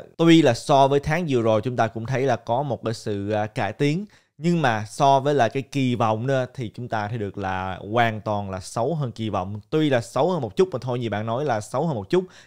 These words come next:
Nhưng mà tại sao mà khi mà có thông tin này đó, thị trường lại phản ứng mạnh như vậy? Chúng ta có thể nhìn thấy được đó là sau khi mà có chỉ số, ờ, C P I đó, thì, ờ, để Hùng refresh Nasdaq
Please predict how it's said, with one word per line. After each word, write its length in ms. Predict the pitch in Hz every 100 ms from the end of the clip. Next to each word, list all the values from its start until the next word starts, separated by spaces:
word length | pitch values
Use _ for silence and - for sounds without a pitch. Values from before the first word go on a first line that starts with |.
| -
Nhưng 100 | 143
mà 60 |
tại 200 | - 107
sao 240 | 110 120 120
mà 260 | 113 101 - -
khi 180 | 147
mà 80 | 131
có 120 | 139
thông 160 | 139 135
tin 80 | 120
này 140 | 110
đó, 120 | 117 117
thị 120 | 127 117
trường 300 | 123 110 104
lại 140 | 98
phản 160 | 117 117
ứng 260 | 143 165 - 135
mạnh 200 | 117 127
như 120 | 139
vậy? 240 | 120 110 113 _ _ -
Chúng 80 | 165
ta 100 | 147
có 120 | 165 151
thể 180 | 143 135
nhìn 180 | 135 113
thấy 140 | 143
được 220 | 127 107
đó 140 | 127 127
là 360 | 117 104 104
sau 340 | 104 - 131 135
khi 260 | - 131
mà 140 | 120 101
có 220 | - 131
chỉ 280 | 135 101 107
số, 360 | - 131 147
ờ, 120 | 156 127
C 260 | - 123
P 40 | 127
I 280 | 123 120
đó, 160 | 131 135 - - - -
thì, 200 | 131 110
ờ, 280 | 107 101 98
để 100 | 120
Hùng 180 | 110
refresh 460 | 110 104 123 131 - _ -
Nasdaq 440 | 120 127 131 127